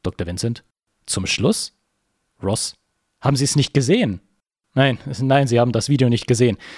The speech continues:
Sie hatten diese Zellen unter dem Standort. Jede von denen muss so groß gewesen sein wie ein Footballstadion. Hollis ließ sie ein paar aufmachen, damit wir unseren Rückzug machen konnten.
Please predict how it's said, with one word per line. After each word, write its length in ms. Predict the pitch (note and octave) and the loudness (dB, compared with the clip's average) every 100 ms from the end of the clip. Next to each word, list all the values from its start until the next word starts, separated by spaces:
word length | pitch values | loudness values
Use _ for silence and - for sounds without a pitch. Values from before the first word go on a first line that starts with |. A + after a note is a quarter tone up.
| - - | -20 -18
Sie 160 | - C3 | -4 -2
hatten 200 | D#3+ F3+ | 2 2
diese 240 | D3 D3 | 2 0
Zellen 340 | - - F#3+ D#3+ | 0 2 2 2
unter 220 | C3+ C#3 | 2 0
dem 100 | C3 | 0
Standort. 460 | - D3+ D3+ A2 G2+ | 2 2 2 -2 0
Jede 240 | D3+ G3+ | 2 2
von 180 | - C#3+ | 2 2
denen 220 | C#3+ D3 | 4 4
muss 180 | C3+ - | 4 2
so 80 | C3 | 0
groß 340 | - F#3+ G3 | 2 2 2
gewesen 320 | D3 D3+ D#3 | 2 4 4
sein 220 | D3 C#3+ | 4 2
wie 100 | B2 B2+ | 2 2
ein 60 | |
Footballstadion. 920 | - - - A2 - G2 G2 F#2 E2+ - _ _ _ | 2 0 0 -2 0 -2 -4 -6 -8 -12 _ _ _
Hollis 340 | - D#3 E3+ - | -2 0 0 -2
ließ 160 | C#3 | 0
sie 100 | C#3 | 2
ein 140 | C3 B2 | 2 2
paar 240 | C3 B2 | 0 0
aufmachen, 460 | B2+ F3 A2 G#2+ A2+ | 0 0 -2 -4 0
damit 220 | A#2+ - | 0 2
wir 100 | C3 | 0
unseren 240 | B2 A#2 | 0 0
Rückzug 360 | A#2+ F#3 - C3 | 0 0 0 -2
machen 220 | A#2 A#2 | 0 -2
konnten. 380 | A#2+ C3 B2 A#2 | 0 0 0 -4